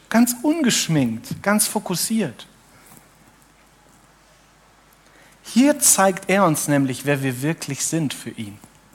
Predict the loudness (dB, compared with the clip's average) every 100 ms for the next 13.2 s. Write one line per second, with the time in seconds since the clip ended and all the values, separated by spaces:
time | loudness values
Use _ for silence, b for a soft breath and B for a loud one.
0 | _ _ _ _ 0 2 6 4 4 6
1 | 6 6 2 -4 -2 -4 -6 -8 -14 -20
2 | _ -20 0 4 6 6 6 4 4 4
3 | 2 -2 0 4 6 6 6 4 2 2
4 | 0 -2 0 0 4 4 4 -2 -12 -6
5 | -4 0 0 0 -4 -4 -4 0 2 4
6 | 4 4 0 -2 2 2 2 -4 -8 -10
7 | -14 _ b b b b b b b b
8 | b b b b b b b b b b
9 | b -4 -4 0 -2 2 2 4 4 4
10 | 4 6 8 6 4 0 -4 -4 0 4
11 | 4 4 2 0 0 0 4 4 4 0
12 | -2 -6 -4 -6 -2 -2 -4 -8 -12 -10
13 | -12